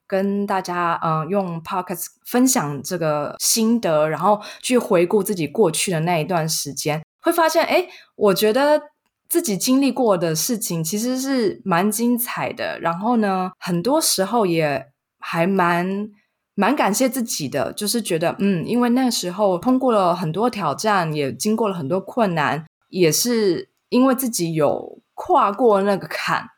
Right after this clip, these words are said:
那跨过来了以后呢，现在可以把自己的经验拿出来跟大家分享。一方面是觉得，嗯，自己在那个很困难的时候有坚持下来，然后现在可以把经验分享给大家，我觉得这个是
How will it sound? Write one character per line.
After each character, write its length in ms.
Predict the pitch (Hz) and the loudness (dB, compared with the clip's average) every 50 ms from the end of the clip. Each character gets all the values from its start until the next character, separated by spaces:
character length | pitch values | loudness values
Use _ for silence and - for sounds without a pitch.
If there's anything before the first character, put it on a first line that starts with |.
| _ _ _ - | _ _ _ -4
那 180 | - 240 233 214 | 0 2 2 2
跨 260 | 233 - - 262 247 | 0 0 0 0 2
过 180 | 247 240 220 190 | 2 2 2 2
来 160 | 170 160 151 | 4 2 2
了 80 | 135 | 0
以 120 | 127 - 160 | 0 -4 -4
后 180 | 165 196 185 | -2 -2 0
呢， 160 | 180 170 156 156 | 0 0 0 0
现 300 | 156 - 214 196 180 170 | 0 0 -2 -2 -2 -2
在 180 | - 175 160 | -2 -4 -4
可 160 | 156 160 180 | -4 -4 -4
以 340 | 170 151 139 127 - - - _ | -4 -2 -2 -4 -6 -8 -12 _
把 160 | - 147 131 | -4 -4 -4
自 120 | 131 - 196 | -4 -4 -6
己 120 | 196 160 | -4 -4
的 80 | 135 135 | -4 -4
经 160 | - 165 175 | -4 -4 -4
验 120 | 180 180 | -4 -4
拿 140 | 170 139 131 | -4 -4 -6
出 140 | 165 - 170 | -6 -4 -4
来 100 | 160 147 | -4 -4
跟 160 | - 170 160 | -2 -4 -4
大 80 | 165 156 | -4 -4
家 120 | 165 165 | -4 -4
分 340 | 165 - - 180 165 165 180 | -6 -4 -4 -2 -2 -2 -2
享。 260 | - - - 135 - - - _ _ _ _ _ - | -2 -2 -2 -2 -4 -6 -14 _ _ _ _ _ -2
一 80 | 277 | -2
方 220 | 285 294 311 285 302 | 0 2 2 2 2
面 200 | 294 277 226 214 | 2 2 0 0
是 160 | 226 240 220 | 0 -2 -2
觉 200 | - - 165 151 | -2 0 0 2
得， 340 | 156 156 151 143 135 - - | 4 2 2 2 0 -2 0
嗯， 380 | 190 190 180 170 147 - - - | 0 2 2 2 0 -2 -4 -6
自 120 | - 269 | -6 -6
己 160 | 226 - - 139 | -4 -2 -4 -2
在 420 | 269 196 175 170 156 - - _ _ _ - | 0 0 0 0 0 -4 -8 _ _ _ -4
那 180 | - 233 214 196 | 0 0 0 2
个 220 | - 175 160 151 | 2 2 2 2
很 240 | 156 - 180 143 151 | 0 -2 -6 -6 -4
困 200 | - - 330 311 | -2 0 2 2
难 140 | 247 190 165 | 2 2 2
的 80 | 160 | 0
时 160 | 156 - - 160 | -2 -2 -4 -4
候 140 | 170 190 | -2 0
有 100 | 180 139 | 0 0
坚 240 | 131 131 139 185 196 | 0 0 0 0 2
持 160 | 202 - - | 0 -2 -2
下 220 | 147 - - 185 156 | -4 -2 0 0 2
来， 340 | 151 139 98 98 - - - _ _ _ _ | 2 2 0 0 -2 -4 -6 _ _ _ _
然 140 | - 160 151 | -2 -2 0
后 260 | 175 202 202 190 170 | 2 4 4 4 4
现 220 | 170 - - 214 202 | 2 2 2 2 2
在 160 | 208 202 190 | 2 0 0
可 100 | - 175 | 0 -2
以 60 | 165 | -2
把 140 | 160 - - | -2 -2 -4
经 220 | - - - 175 | -4 -4 -4 -2
验 240 | 180 175 170 156 143 | 0 0 0 -2 -2
分 180 | 151 - 190 196 | -4 -2 -2 -2
享 200 | 202 196 147 147 | -2 -4 -4 -4
给 120 | 120 101 | -6 -6
大 200 | - - 135 127 | -4 -2 -2 -2
家， 280 | 123 - 143 120 131 110 | -2 0 0 0 0 0
我 120 | 143 151 | 0 -2
觉 120 | 131 - 170 | -2 -2 -2
得 60 | 170 | -2
这 140 | 170 196 185 | 0 -2 -2
个 80 | 180 | -2
是 540 | 160 - - 185 170 165 151 135 113 - | -2 -2 -2 -2 -2 0 0 -2 -4 -6